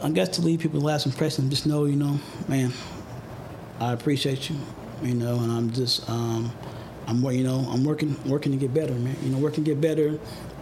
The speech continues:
efficient, and everything I bring, everything we try to bring for Christian McHale, um, is to make your life more efficient, you know. That's, um, about it.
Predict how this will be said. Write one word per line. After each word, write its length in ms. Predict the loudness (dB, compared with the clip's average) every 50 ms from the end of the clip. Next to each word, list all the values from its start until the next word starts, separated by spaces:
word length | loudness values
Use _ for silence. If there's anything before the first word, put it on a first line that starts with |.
| -8 -6
efficient, 520 | -6 -2 0 0 2 2 2 2 0 0 -2 -8 -12 -14 -14 -14 -14 -14 -12 -12 -12 -12 -12 -12 -12 -12 -8 -4 -2
and 300 | 0 0 2 0 0 -2 -4 -2
everything 420 | 0 0 0 2 2 2 2 4 2
I 60 | 2
bring, 500 | 2 2 2 4 4 2 2 0 -2 -2 0
everything 380 | 0 0 2 2 2 2 4 2
we 80 | 2
try 160 | 2 0 0 2
to 60 | 2
bring 160 | 2 2 0
for 100 | -2 0
Christian 260 | 0 0 0 2 0 0
McHale, 440 | 2 2 2 2 2 0 -2 -2 -2 -2
um, 360 | 0 2 2 2 2 2 0 -4 -8 -12 -12 -12 -12 -10 -12 -12 -12 -12 -12 -12 -12 -4 0
is 240 | 2 2 2 2 0 -2 0 2
to 200 | 2 4 4 4
make 260 | 4 4 2 2 2
your 80 | 2 2
life 320 | 2 2 2 0 0 0 0
more 220 | 0 2 2 0
efficient, 460 | 0 0 0 0 0 0 0 -2 -2 -6 -10 -10 -4
you 120 | 0 0 2
know. 180 | 2 0 0 -4 -6 -8 -10 -10 -12 -12 -12 -14 -12 -12 -12 -12 -12 -12 -12 -12 -12 -12 -12 -12 -12 -12 -10 -8 -4
That's, 320 | -4 -2 -2 -2 -2 -2
um, 460 | -2 -2 0 0 -2 -2 -2 -2 -4 -6 -8 -10 -10 -12 -12 -12 -12 -12 -10 -6
about 160 | -4 -4 -2 -2
it. 180 | -2 -4 -6